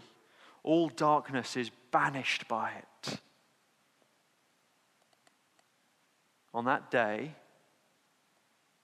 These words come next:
he will appear and all evil will vanish. And before us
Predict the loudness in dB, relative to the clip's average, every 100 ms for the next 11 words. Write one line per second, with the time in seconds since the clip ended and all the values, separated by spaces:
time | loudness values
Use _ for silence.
0 | _ -4 -2 -2 -4 -6 -10 -8 -8 -12
1 | -18 _ _ _ _ _ _ _ _ -2
2 | 0 0 -2 0 2 0 -2 -2 0 0
3 | 0 0 0 0 0 0 -6 -2 4 4
4 | 4 -8 -10 -8 -8 -12 -16 _ _ _
5 | _ _ _ _ _ _ _ _ _ _
6 | _ _ _ _ _ -20 -6 -6 -4 -8
7 | -4 4 6 4 0 -6 -12 -14 -14